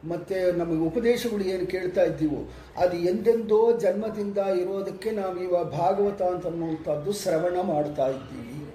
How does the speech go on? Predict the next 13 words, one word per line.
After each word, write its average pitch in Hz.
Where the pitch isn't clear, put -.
ಅದನ್ನ 180
ಮನನ 180
ಮಾಡ್ತಾ 165
ಇದ್ದೀವಿ, 139
ಓದೋದಕ್ಕೆ 190
ಪ್ರಯತ್ನ 160
ಮಾಡ್ತಾ 151
ಇದ್ದೀವಿ. 131
ಇದನ್ನ, 220
ಇದರ 180
ಫಲ 185
ಒಂದು 220
ದಿನ 180